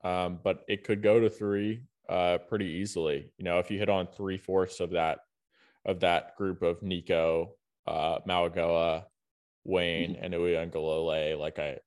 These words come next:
Speaker 1: like I've kinda mentioned a few times here, I think those are the big five stars Oregon probably has the best chance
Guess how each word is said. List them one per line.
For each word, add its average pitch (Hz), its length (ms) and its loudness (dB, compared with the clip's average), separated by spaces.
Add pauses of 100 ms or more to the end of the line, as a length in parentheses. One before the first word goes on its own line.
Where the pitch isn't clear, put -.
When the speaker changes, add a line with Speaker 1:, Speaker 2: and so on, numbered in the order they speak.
(100)
Speaker 1:
like 90 240 -2
I've 82 140 -2
kinda 85 240 -6
mentioned 85 400 -6
a - 40 -6
few 92 220 -8
times 85 400 -8
here, 85 360 -4
I 95 60 -2
think 107 180 0
those 98 240 4
are 98 40 -6
the 87 100 -2
big 82 260 -4
five 82 280 0
stars 82 320 -2
Oregon 85 380 -2
probably 78 240 0
has 80 140 -2
the - 80 -2
best 78 300 -4
chance 80 460 -10